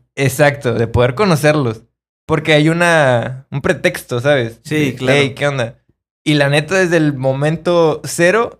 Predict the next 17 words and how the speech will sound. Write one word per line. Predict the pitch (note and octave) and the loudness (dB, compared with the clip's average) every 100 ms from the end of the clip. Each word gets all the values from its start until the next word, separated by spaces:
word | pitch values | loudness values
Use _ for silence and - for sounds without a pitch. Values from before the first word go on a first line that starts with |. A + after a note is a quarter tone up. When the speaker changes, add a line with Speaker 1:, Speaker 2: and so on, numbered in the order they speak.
| _ | _
Speaker 1:
dijimos, | D3 B2+ B2+ C3 B2 A#2 _ _ _ _ _ _ | -8 -6 -6 -8 -10 -14 _ _ _ _ _ _
"Guillermo | C3+ B2 B2 A#2+ | -6 -2 0 -2
Ochoa". | A#2+ A#2 - _ _ | -2 -8 -10 _ _
Es, | - C#3+ D#3+ B2 | -2 -2 0 -2
o | |
sea, | D3 C#3 C3 B2+ A#2+ - - | 2 4 4 4 2 -4 -6
a | C3+ | -2
lo | C#3 | 0
mejor | C3+ D#3+ | 0 0
no | |
lo | E3+ | 0
estás | D#3 E3 | 0 0
viendo, | D#3+ D#3+ | 0 0
a | D3+ | -2
lo | B2+ | -2
mejor | B2+ B2+ | -4 -4
sí, | C#3+ | -6